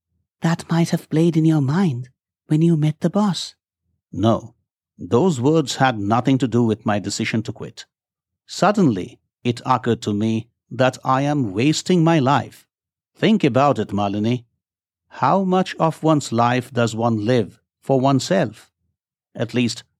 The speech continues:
Speaker 2: I haven't lived much of my life for myself. All along, I have been doing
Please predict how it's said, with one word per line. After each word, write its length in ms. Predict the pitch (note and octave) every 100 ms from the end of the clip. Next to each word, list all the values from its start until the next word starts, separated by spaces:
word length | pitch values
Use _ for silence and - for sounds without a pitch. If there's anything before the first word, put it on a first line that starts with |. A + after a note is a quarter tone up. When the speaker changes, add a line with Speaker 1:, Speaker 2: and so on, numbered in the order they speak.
| -
Speaker 2:
I 220 | A2+ G3
haven't 420 | D#3 D#3+ D3+ D3
lived 260 | C#3 C#3 A2
much 220 | A2+ A#2+
of 140 | A#2+ A#2
my 160 | A2+
life 320 | G#2 G#2+ G#2+
for 140 | - A#2+
myself. 640 | A2+ A2 - B2+ - _ _ _ _ _ _ _ _
All 280 | A2+ B2+ B2
along, 420 | A2 A2 A#2 A2+ _ _ -
I 160 | B2 B2
have 220 | B2+ G2+
been 220 | B2 A#2+
doing 400 | A2+ C#3+ C#3